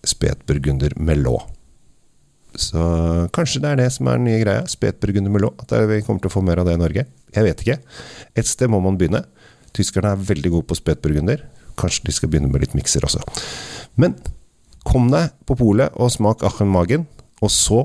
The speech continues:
setter du deg på flyet, eller tar Kiel-båten, eller finner hvordan du har tenkt å komme deg ned til, eh, Fals. Og så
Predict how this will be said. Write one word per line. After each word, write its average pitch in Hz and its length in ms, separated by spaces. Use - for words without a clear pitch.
setter 90 300
du 90 60
deg - 80
på 98 80
flyet, 98 400
eller 85 280
tar 85 220
Kiel-båten, 80 800
eller 87 180
finner 80 240
hvordan 80 280
du 82 120
har 82 160
tenkt 78 200
å - 40
komme 69 200
deg 78 120
ned 69 220
til, 76 280
eh, 76 440
Fals. - 400
Og 85 160
så - 380